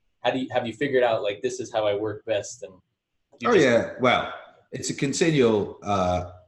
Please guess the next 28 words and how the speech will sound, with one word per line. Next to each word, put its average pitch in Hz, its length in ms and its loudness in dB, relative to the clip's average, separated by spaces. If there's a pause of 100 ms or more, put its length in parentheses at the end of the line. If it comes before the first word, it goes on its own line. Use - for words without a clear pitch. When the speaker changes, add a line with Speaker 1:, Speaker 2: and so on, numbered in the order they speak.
(580)
Speaker 2:
you 127 160 -2
continually 127 1120 2
refining 98 720 0
the 92 80 -8
process. - 960 -8 (520)
So - 160 -2
it's 95 200 -2
a 90 80 -12
continual 113 520 -2
case 92 380 -2
of, 87 180 -4
all 92 120 0
right, 82 280 -2 (720)
uh, 82 380 -4 (140)
is 95 120 -12
this 92 200 -8
working? 85 500 -2
Is 78 160 -10
what's, 92 380 -6
what's 107 200 -2
working? 92 360 -2
What's 90 200 -6
not 87 240 -8
working? 82 580 -8 (960)
Retool 101 380 -2
that, 87 220 -2
retool 85 320 -6
that. 80 180 -6